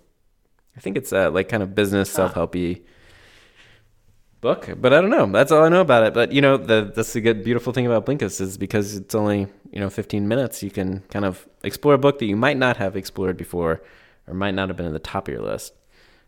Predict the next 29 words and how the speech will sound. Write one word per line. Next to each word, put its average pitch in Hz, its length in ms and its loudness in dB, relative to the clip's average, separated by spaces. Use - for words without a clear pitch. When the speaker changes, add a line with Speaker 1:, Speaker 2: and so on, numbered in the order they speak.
Speaker 2:
That's - 220 -8
Speaker 1:
Um, 226 60 -2
Speaker 2:
right. - 140 -8
And 165 120 0
if 175 80 -2
you 240 80 2
made 247 160 6
this 240 180 2
a 214 180 0
habit, 208 540 -6
like, 160 180 -4
I 190 60 0
mean, 196 160 2
even 220 120 0
if 185 40 -6
that, 190 220 0
yeah, 185 80 -4
like 160 100 -2
you 156 60 -12
said, 175 140 0
if 123 40 -4
that 160 80 2
wasn't 180 200 0
at 156 40 -4
the 143 60 -4
top 160 220 2
of 147 40 -6
your 139 100 0
list, 160 320 0